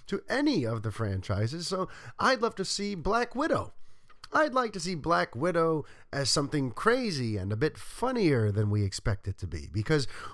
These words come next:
we know her story and it's very sullen and very dark and her history is very dark. But what's the funny version of that? What's the more entertaining version of that?"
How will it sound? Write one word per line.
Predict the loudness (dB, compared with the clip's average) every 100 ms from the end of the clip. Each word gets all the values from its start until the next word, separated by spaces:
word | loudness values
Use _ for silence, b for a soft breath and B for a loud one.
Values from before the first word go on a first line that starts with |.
| B
we | 6 6
know | 6 4
her | 4 2 0
story | -2 0 2 2 2
and | 0
it's | -2 -4
very | -6 -4
sullen | -4 -4 -2 -2 -2 -2
and | -4 -4
very | -6 -8 -12 -6
dark | -2 -2 -4 -4
and | -8
her | -8 -8
history | -10 -10 -10 -8
is | -8
very | -6 -6 -6 -12 -8
dark. | 0 0 0 -4 -6 8
But | 10 10 6 -2 b b b b b b -12
what's | 0 0 0 -6
the | -6
funny | -8 -8 -4 -2 -2
version | -2 0 2 2 2
of | 0
that? | -4 -6 -8 -10 B B
What's | 0 0 0
the | 0
more | 2 0 0
entertaining | 0 0 -2 -6 -4 -8 -2 0 2 0 -2 -4
version | -4 -4 -6 -8
of | -8
that?" | -10 -12